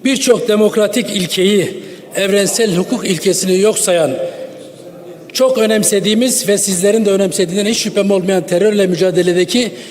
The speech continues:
meşruiyet problemini ortaya çıkaran bir durumdur kayyum uygulaması. Dolayısıyla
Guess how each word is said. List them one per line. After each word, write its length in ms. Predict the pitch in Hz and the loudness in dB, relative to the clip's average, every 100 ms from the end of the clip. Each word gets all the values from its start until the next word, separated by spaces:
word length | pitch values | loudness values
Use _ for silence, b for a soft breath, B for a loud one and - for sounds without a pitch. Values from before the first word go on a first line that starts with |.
| B - | B -4
meşruiyet 680 | 170 196 196 208 240 240 - | 0 0 0 2 2 0 0
problemini 460 | 202 185 196 208 | 0 2 2 2
ortaya 360 | 202 180 196 196 | 2 2 2 0
çıkaran 540 | - 196 202 247 233 B B B 220 | 0 0 2 2 0 B B B -2
bir 180 | 226 | 0
durumdur 400 | 180 220 240 185 | 2 2 2 0
kayyum 300 | - 165 147 147 | 0 0 2 2
uygulaması. 640 | 135 143 139 127 - 123 - B B B | 0 0 0 -2 -4 -6 -10 B B B
Dolayısıyla 760 | 214 226 226 262 262 226 196 | 2 2 2 2 2 2 0